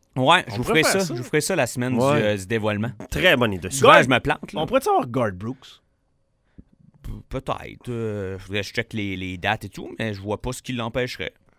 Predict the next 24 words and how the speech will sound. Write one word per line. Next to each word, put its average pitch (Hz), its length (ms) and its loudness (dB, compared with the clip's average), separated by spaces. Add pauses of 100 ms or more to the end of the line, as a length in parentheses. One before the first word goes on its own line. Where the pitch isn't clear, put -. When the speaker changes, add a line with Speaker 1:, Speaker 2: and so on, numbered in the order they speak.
(280)
Speaker 2:
Parce - 160 -6
que 143 100 0
lui, 135 300 0
là, 107 280 0
tu - 120 -14
sais, 110 120 -8
s'il 104 380 -8
débarque 107 440 -4
ici, - 260 -10
je - 80 -14
t'annonce 117 400 -4
que 117 100 -6
les 101 320 -4
Américains, 107 640 -6
euh, 95 280 -8
vont, 98 360 -4
euh, 90 120 -8
vont 98 160 -8
s'en 98 180 -8
venir 104 160 -4
ici, 90 160 -12
là. 117 140 -8
Speaker 3:
Oui, 135 220 4 (280)
vraiment. 110 380 2